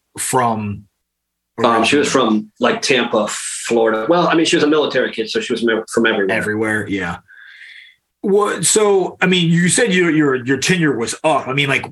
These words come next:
Speaker 1: like, how does, like, for someone that doesn't know, how does that work? I mean, like,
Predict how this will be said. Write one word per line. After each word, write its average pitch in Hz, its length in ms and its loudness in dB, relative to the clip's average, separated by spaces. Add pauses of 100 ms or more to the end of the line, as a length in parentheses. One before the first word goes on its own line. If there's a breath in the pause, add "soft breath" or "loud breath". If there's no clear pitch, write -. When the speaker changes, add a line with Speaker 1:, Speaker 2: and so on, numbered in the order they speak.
(140)
Speaker 1:
like, 127 380 -2
how - 260 0
does, - 500 0
like, 120 200 -8
for 131 240 0
someone 139 240 2
that 117 40 0
doesn't 127 220 0
know, 127 180 0
how 156 160 0
does 143 140 0
that 110 200 0
work? 127 280 2
I 120 60 -2
mean, 123 140 -2
like, 110 220 -6